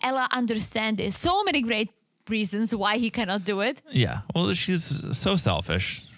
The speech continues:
Speaker 2: right? She goes, "You want me to wait seven months? You want me to wait seven months until February?" 'Cause he wants to postpone it till February. And Johnny's like, "Have a little faith in me." Okay?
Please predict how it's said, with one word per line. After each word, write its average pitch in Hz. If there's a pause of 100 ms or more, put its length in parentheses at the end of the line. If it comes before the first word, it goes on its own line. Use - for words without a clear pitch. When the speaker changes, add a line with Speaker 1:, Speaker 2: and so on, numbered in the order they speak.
Speaker 2:
right? 104
She 110
goes, 107
"You 117
want 170
me 175
to 165
wait 151
seven 135
months? 110
You 135
want 151
me 170
to 165
wait 117
seven 127
months 120
until 107
February?" 131
'Cause 101
he 104
wants 107
to -
postpone 101
it 95 (380)
till 101
February. 95 (680)
And 113 (220)
Johnny's 117
like, 113
"Have 165
a 202
little 202
faith 156
in 67
me." - (720)
Okay? 131